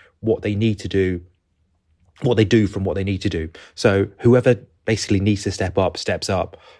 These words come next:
Uh, and that, that's, you know, this unquantifiable thing in, in football. You know, how do you, you know, it, it's, I guess in other sports you'd call it clutch. Uh, and Arsenal are doing that. I think, you know,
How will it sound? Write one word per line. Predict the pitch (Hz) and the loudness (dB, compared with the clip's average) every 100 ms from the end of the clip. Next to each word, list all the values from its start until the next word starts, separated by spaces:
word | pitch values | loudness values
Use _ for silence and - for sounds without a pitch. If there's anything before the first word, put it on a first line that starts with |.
| _ | _
Uh, | 101 95 92 92 | 0 2 2 -2
and | 120 113 | -4 0
that, | 156 | 0
that's, | 156 135 - - | 0 -4 -10 -12
you | 151 123 | 0 2
know, | 95 - | 2 -2
this | 113 - - | -6 -4 0
unquantifiable | 120 - 135 113 - 113 107 - 104 107 95 | 0 0 -4 -4 -2 0 0 0 2 0 0
thing | 110 104 | 0 0
in, | 87 87 | -2 -6
in | 92 | -8
football. | - 113 - 87 | -4 -4 -4 -4
You | 92 | -4
know, | 90 | -4
how | 123 113 | -2 0
do | |
you, | 104 98 98 - - - - _ | 0 0 -2 -12 -20 -20 -20 _
you | 123 | -2
know, | 117 - | -2 -4
it, | 120 - | -10 -6
it's, | 110 - - - _ - | -6 -8 -12 -18 _ -4
I | 113 | -2
guess | 113 | 0
in | 117 | 0
other | 107 | 0
sports | 101 - 101 | 0 -4 -8
you'd | 90 | -4
call | 107 | -4
it | - | -4
clutch. | - 117 - - - - - _ _ | 0 0 0 -6 -12 -20 -20 _ _
Uh, | 101 98 98 95 - | -2 0 2 -2 -2
and | 110 107 98 | -2 -2 2
Arsenal | 139 139 139 | 2 4 2
are | |
doing | 110 135 110 | 4 4 4
that. | 87 82 | -2 -2
I | |
think, | 110 139 | 0 0
you | 131 | 2
know, | 104 | 2